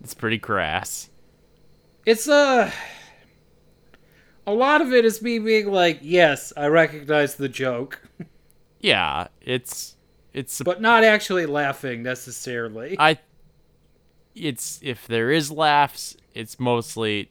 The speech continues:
Speaker 1: uncomfortable, like, nervous laughs, like, "Oh boy."
Speaker 2: Speaking of which, the next day, a gay stereotype is leading an aerobics class while Cigarette watches him smirking. And Cigarette sneaks up behind him and drops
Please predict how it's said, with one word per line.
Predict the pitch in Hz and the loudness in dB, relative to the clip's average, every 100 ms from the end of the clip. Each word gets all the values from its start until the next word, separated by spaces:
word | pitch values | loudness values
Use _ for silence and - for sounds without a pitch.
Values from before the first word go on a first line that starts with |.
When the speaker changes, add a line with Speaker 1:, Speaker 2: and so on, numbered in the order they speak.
| - | -8
Speaker 1:
uncomfortable, | 113 107 95 110 95 107 101 101 95 90 | -6 -6 -6 -6 -4 -8 -8 -6 -6 -4
like, | 90 90 _ _ - | -4 -6 _ _ -12
nervous | 107 107 95 92 - | -6 -4 -2 -6 -8
laughs, | 90 78 85 - - | -6 -4 -4 -6 -10
like, | 95 - - | -10 -8 -10
"Oh | 92 | -10
boy." | - 65 - 113 - _ _ _ _ _ _ _ _ _ _ _ _ _ _ _ _ | -10 -14 -10 -10 -12 _ _ _ _ _ _ _ _ _ _ _ _ _ _ _ _
Speaker 2:
Speaking | - 370 240 | -2 -2 2
of | 170 | 0
which, | 143 - - _ _ | 0 -4 -12 _ _
the | 220 | -2
next | 302 330 - | 2 2 0
day, | 302 269 | 0 0
a | 180 | 0
gay | 208 254 | -2 -4
stereotype | - 254 247 220 175 156 190 180 151 | -4 -4 -2 2 0 0 -2 -2 -2
is | 139 | -6
leading | 170 208 180 151 | -4 -4 -6 -8
an | 139 | -6
aerobics | 131 143 180 147 131 - | -4 -2 -2 -4 -6 -8
class | 135 139 156 - | -6 -6 -6 -6
while | 131 | -8
Cigarette | - 170 165 165 156 | -6 -8 -4 -2 -2
watches | 139 160 160 139 | -2 -2 -4 -8
him | 131 127 | -8 -10
smirking. | - 147 165 160 135 120 - _ _ _ _ _ _ _ _ _ - | -10 -6 -6 -6 -8 -10 -12 _ _ _ _ _ _ _ _ _ -12
And | 131 | -12
Cigarette | 123 262 269 269 226 | -8 -8 -2 -2 -2
sneaks | - 247 254 - | -4 -6 -6 -6
up | 247 | -6
behind | 170 180 190 202 | -6 -6 -6 -4
him | 208 214 | -4 -6
and | 135 127 | -8 -8
drops | 139 165 170 - | -4 -4 -4 -12